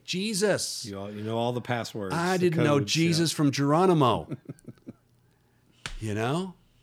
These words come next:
Speaker 1: But I, uh, but I did know,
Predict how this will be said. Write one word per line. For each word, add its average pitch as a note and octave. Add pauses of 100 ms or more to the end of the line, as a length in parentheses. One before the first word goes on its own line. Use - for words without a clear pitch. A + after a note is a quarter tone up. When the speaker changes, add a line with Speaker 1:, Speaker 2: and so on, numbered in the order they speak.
(2000)
Speaker 1:
But B2+
I, B2 (120)
uh, E3
but B2
I A2
did G3
know, E2+